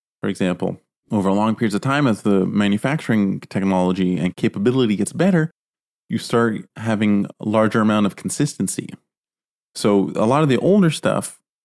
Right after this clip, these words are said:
that was, like, let's say, built in the fifties, sixties, there's a high amount of variance between, like, one product to the next. So you could get an amp that was, like, beautifully made,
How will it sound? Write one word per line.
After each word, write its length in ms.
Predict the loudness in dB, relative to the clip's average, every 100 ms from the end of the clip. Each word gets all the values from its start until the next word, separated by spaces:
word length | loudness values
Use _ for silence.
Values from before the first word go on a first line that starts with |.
| _ _
that 160 | -6 -4
was, 180 | -6
like, 140 | -4 -2
let's 160 | -4
say, 120 | -2 -2
built 260 | 0 -2
in 100 | -2
the 60 | -4
fifties, 420 | -4 -2 -4 -4
sixties, 460 | -6 -6 -2 0 2
there's 200 | 0 -2
a 80 |
high 400 | -6 -8 -4 0
amount 360 | 2 2 0 0
of 120 | -4
variance 520 | 0 0 2 2 -2
between, 400 | -6 -8 -4 -4
like, 340 | -2 -4 -8 -8
one 340 | -2 0 0
product 360 | 0 0 -2 -2
to 100 | -4
the 100 | -2
next. 320 | -4 -4 -6
So 80 | -4
you 160 | -4
could 200 | -4 -6
get 180 | -4 -4
an 140 | -4 -4
amp 280 | -4 -4
that 140 | -8 -12
was, 120 | -12
like, 260 | -6 -4 -2
beautifully 580 | 2 4 4 2 -2
made, 480 | -2 -2 -2 -2 -6